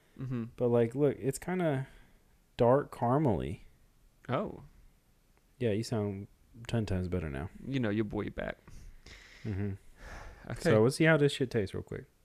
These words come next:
Speaker 2: You,
Speaker 1: All right.
Speaker 2: I'm gonna taste, then you taste.
Speaker 1: All right.
Speaker 2: It's got, it's got a gingerbread type fucking, uh, smell to it.
Speaker 1: This smells like beer.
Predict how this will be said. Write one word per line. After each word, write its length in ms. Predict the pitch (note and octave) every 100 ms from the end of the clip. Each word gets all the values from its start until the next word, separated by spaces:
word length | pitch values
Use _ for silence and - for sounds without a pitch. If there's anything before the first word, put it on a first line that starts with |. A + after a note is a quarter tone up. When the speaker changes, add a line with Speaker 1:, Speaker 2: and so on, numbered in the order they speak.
| _ -
Speaker 2:
You, 100 | C3
Speaker 1:
All 40 |
right. 80 | B2+
Speaker 2:
I'm 80 | B2+
gonna 80 | D3
taste, 260 | D#3 D3 -
then 160 | B2
you 80 | A#2
taste. 280 | G#2 F2 - _ _ -
Speaker 1:
All 60 | A2+
right. 100 | - - -
Speaker 2:
It's 140 | D3
got, 260 | - B3 A#3+
it's 120 | E3
got 180 | - G3
a 220 | D3+ A#2 - _ _ _ _ _ _ _ _ _ _ _ - - _ _ _
gingerbread 680 | C3 C#3+ E3+ D#3+ C#3 C#3 B2+
type 420 | C#3 C3 G#2+ - -
fucking, 580 | B2+ A#2 A2 G#2 G2+ G2+ _ _ _ _ _ -
uh, 460 | A#2 G#2+ G2+ F#2+ F#2 -
smell 380 | - A#2+ C3+ A#2
to 180 | - G1+
it. 120 | - _ _ _ _ _ _ _ _ _ _ _ _ _ _ _ _ _ _ _ _ _ _ _ D3
Speaker 1:
This 440 | C3 - - - -
smells 280 | - G#2 G2
like 220 | - -
beer. 280 | A#2+ -